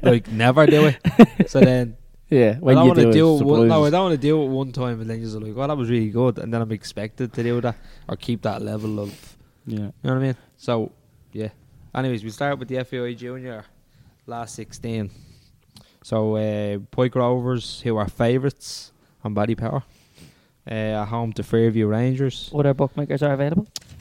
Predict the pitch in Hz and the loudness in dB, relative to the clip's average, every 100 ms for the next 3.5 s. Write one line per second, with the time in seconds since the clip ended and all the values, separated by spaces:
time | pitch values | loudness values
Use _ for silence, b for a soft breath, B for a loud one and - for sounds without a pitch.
0 | 110 110 107 107 107 110 - - - 196 | -2 0 0 0 0 0 -2 -2 2 4
1 | 143 110 - 165 - 139 147 143 135 139 | 6 2 0 -4 2 6 6 8 8 8
2 | 127 131 113 - 120 110 131 131 131 123 | 8 6 4 0 -4 0 2 2 0 -2
3 | - 131 135 135 131 | 0 4 6 8 6